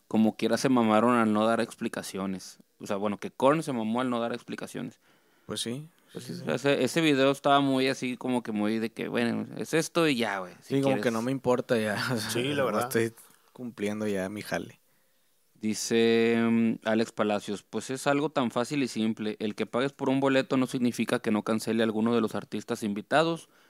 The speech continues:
Speaker 1: Yo creo que toda la gente está molesta, más con el artista que con el festival".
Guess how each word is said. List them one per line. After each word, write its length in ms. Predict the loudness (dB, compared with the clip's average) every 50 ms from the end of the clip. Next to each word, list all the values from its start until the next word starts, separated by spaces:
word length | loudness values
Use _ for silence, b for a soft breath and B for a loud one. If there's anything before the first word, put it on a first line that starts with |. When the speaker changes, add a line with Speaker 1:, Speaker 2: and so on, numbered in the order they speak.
| b b
Speaker 1:
Yo 140 | -2 -2 0
creo 180 | 2 0 0 0
que 100 | -4 -6
toda 240 | -2 2 2 4
la 100 | 2 2 0
gente 260 | 0 -2 -2 -2 -4
está 160 | -4 -2 0
molesta, 440 | 2 2 2 0 -2 -4 -2 -2 0
más 220 | 0 0 0 -2
con 160 | -2 -2 -2 0
el 100 | 0 -2
artista 420 | -4 -4 -6 -8 -8 -4 -4 -6
que 120 | -6 -6 -6
con 120 | -4 -4
el 120 | -4 -4 -4
festival". 540 | -6 -8 -8 -8 -8 -8 -6 -8 -10 -14